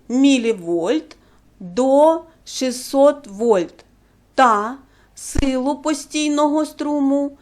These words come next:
від двісті мікроампер до десять ампер.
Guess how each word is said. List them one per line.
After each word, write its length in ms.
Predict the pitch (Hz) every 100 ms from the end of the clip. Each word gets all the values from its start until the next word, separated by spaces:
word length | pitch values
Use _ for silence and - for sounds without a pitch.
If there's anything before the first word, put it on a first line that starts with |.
| _ _ -
від 420 | 214 269 226 - _ _
двісті 760 | 208 202 240 285 254 - - 226
мікроампер 1500 | 233 269 277 262 208 202 - 233 220 208 - 175 165 269 359 - _ _ -
до 640 | 180 233 254 269 311 349 370 - _ _
десять 800 | 196 214 254 247 269 294 277 277 -
ампер. 640 | 254 254 254 208 175 -